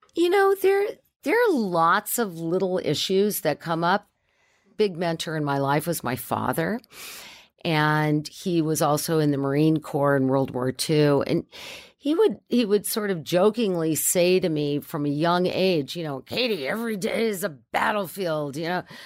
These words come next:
some days you're <laughs> fighting little skirmishes and other days it's great big wars."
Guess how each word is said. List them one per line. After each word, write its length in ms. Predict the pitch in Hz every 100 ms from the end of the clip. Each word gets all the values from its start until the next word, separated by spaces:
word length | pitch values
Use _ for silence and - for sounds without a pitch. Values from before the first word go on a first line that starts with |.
| -
some 320 | - 226 254
days 420 | 233 226 214 214 208
you're 140 | 156
<laughs> 140 | - 220
fighting 260 | 233 214
little 320 | 214 220 208
skirmishes 880 | 170 - - 240 254 240 233 220 208 - - -
and 160 | - 180
other 220 | 240 240
days 400 | 208 214 220 214
it's 220 | 185 131
great 520 | 143 151 175 226 226 -
big 220 | 202 180
wars." 520 | 170 170 165 143 -